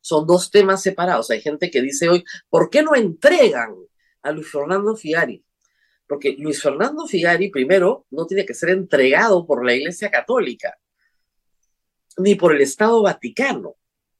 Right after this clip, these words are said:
Luis Fernando Figari vive en Roma, prohibido de venir al Perú. Pero en Roma no ha sido denunciado por violación. Si hubiera sido denunciado por violación por alguna persona en Roma, se le estaría siguiendo una causa penal en Roma.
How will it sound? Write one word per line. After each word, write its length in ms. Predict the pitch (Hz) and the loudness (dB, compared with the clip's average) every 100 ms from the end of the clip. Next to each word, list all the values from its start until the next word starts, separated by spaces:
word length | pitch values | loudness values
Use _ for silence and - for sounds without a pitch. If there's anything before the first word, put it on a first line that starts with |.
| _ _ _ _ _ _ _ _ _ _ _ _ _ _ _ _ - _ | _ _ _ _ _ _ _ _ _ _ _ _ _ _ _ _ -20 _
Luis 120 | - 101 | -16 -10
Fernando 280 | 107 220 | 0 2
Figari 640 | 269 143 131 139 175 262 - | 4 2 -2 2 2 2 -2
vive 280 | 175 196 - | 4 4 4
en 140 | 135 131 | -2 -2
Roma, 480 | 190 254 359 370 _ _ | -2 0 -2 -4 _ _
prohibido 640 | 170 156 151 175 269 277 | 2 2 0 -4 0 2
de 60 | 208 | 2
venir 180 | 151 214 | 0 -2
al 100 | 214 | 0
Perú. 340 | 151 190 - _ _ _ _ _ _ _ _ _ _ | 0 0 -4 _ _ _ _ _ _ _ _ _ _
Pero 280 | 170 170 - | -2 -2 -2
en 180 | 160 160 | -4 -2
Roma 340 | 214 349 277 | -2 -2 -4
no 100 | 226 | -2
ha 40 | 233 | -4
sido 240 | 247 254 | -2 -2
denunciado 420 | 226 156 151 - | -2 -4 -6 -6
por 160 | - 170 | -4 -2
violación. 680 | 139 113 - 349 392 214 - - | 0 -2 -2 0 0 0 -8 -14
Si 140 | - | -6
hubiera 160 | 160 233 | -4 -4
sido 180 | 277 | 0
denunciado 320 | 262 127 214 220 | 0 0 -2 -2
por 180 | 170 | -2
violación 380 | 120 113 123 196 - _ _ | -2 -2 -2 -4 -4 _ _
por 160 | 139 | 0
alguna 480 | 123 117 156 302 294 | 2 -2 -4 -4 -2
persona 480 | 202 196 226 180 - _ _ - | -4 -8 -8 -8 -10 _ _ -6
en 180 | 160 | -4
Roma, 280 | 147 165 285 | -2 -2 -2
se 80 | 202 | -4
le 60 | 139 | -4
estaría 260 | - 135 | -4 -4
siguiendo 360 | 147 139 147 165 | -4 -4 -4 -4
una 160 | 143 | -8
causa 340 | - 147 160 156 | -4 -4 -4 -6
penal 240 | 113 135 | -2 0
en 140 | 131 131 | 0 2
Roma. 360 | 233 120 90 | 2 2 -2